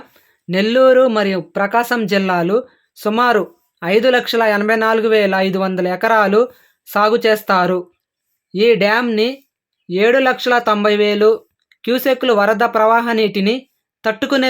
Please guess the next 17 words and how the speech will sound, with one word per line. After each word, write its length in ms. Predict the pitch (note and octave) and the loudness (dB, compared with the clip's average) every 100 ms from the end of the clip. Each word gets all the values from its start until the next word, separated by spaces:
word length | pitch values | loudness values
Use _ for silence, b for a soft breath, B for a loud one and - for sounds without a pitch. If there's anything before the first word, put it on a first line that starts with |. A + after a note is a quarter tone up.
| A3+ | 0
విధంగా 420 | G3 G3 F3+ G3 B3 _ _ _ - | 0 -2 -2 -4 -4 _ _ _ -6
నిర్మించారు 640 | F#3+ A#3 B3+ A#3+ A#3 A#3 A3+ | -2 0 0 0 0 0 0
ఫ్రెండ్స్. 360 | G#3+ G#3+ G3+ - - _ _ _ _ _ _ _ - | -2 -2 -6 -14 -20 _ _ _ _ _ _ _ -14
డ్యామ్ 360 | D#3+ G3 A3+ A#3 | -4 -2 -2 -2
పై 100 | G#3+ A3 G#3+ | -2 -2 0
భాగం 320 | G#3 G3+ A#3 A#3+ _ _ _ | -2 -2 -6 -10 _ _ _
ఈ 100 | F3 G3 G3 | -6 -4 -4
విధంగా 320 | G3+ A3 G#3 G3 | -4 -6 -6 -6
ఉంది 140 | F#3+ F#3 | -8 -10
ఫ్రెండ్స్, 260 | F#3 E3+ - - | -10 -10 -14 -12
చూడండి. 420 | F#3 F#3 E3+ F3 A3+ _ _ _ _ _ F3 | -8 -6 -6 -8 -10 _ _ _ _ _ -14
ఇప్పుడు 340 | F3+ G#3 G#3 C4 _ _ _ _ - | -12 -8 -8 -8 _ _ _ _ -12
డ్యామ్ 380 | D#3+ G3 G#3+ F3 - _ _ _ _ _ _ _ _ _ - | -4 -2 -2 -6 -14 _ _ _ _ _ _ _ _ _ -8
గేట్ 280 | F#3 G#3+ G#3 | -4 -4 -4
చూపిస్తాను 440 | G3 F#3 - F#3 F3 | -8 -10 -12 -8 -8
మీకు, 160 | E3 E3+ E3 D#3 | -8 -8 -8 -6
ఎలా 120 | D#3+ | -6